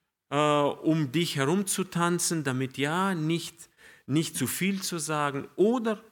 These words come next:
natürlich, wenn nicht, dann gibt's Streit, gibt's,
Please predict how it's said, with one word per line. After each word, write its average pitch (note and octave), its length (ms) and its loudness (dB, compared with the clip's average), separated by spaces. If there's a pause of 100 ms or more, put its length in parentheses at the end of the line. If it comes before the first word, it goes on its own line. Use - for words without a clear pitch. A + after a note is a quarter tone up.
natürlich, D#3 720 -6 (680)
wenn C#3+ 420 0
nicht, G3+ 400 -2
dann A2+ 260 -4 (340)
gibt's C3+ 300 -2
Streit, G3 720 -2 (600)
gibt's, - 480 -4